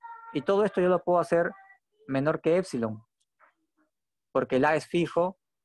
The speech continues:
el X cero es fijo, entonces puedo despejar delta. Acá no hay ningún problema porque uno más dos veces X cero en valor absoluto, esto de acá es un número mayor que ce-, mayor que uno inclusive.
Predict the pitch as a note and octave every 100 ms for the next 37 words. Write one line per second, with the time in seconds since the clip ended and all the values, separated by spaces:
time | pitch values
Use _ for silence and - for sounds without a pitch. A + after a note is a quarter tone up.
0 | _ A#2+ C3+ C3 D3+ D3 B2 F3 D#3+ -
1 | F#3 - _ _ _ _ _ D#3 D3 -
2 | E3 - - D3 C#3 A#2 G#2+ A2+ A2+ _
3 | _ _ _ _ _ _ _ _ _ _
4 | _ _ _ _ _ A#2+ A#2 D#3 D#3+ D#3+
5 | D#3+ D#3 E3+ F3 B2+ B2 B2 - E3 E3
6 | D3 D3 D#3 D#3 C#3+ C#3+ D#3 D#3 C#3+ -
7 | _ _ _ _ _ _ _ C#3 C3+ C3
8 | D#3+ D3 D#3 D3 D3+ E3+ E3+ F3+ G3+ _
9 | _ _ _ _ _ _ - B2 C#3+ C3
10 | C#3+ D3+ C3+ C#3 C3+ B2 A#2 A#2+ C3 -
11 | D#3+ B2+ B2+ C#3 D3 G#3 F3 C3+ C#3+ E3+
12 | C#3 E3+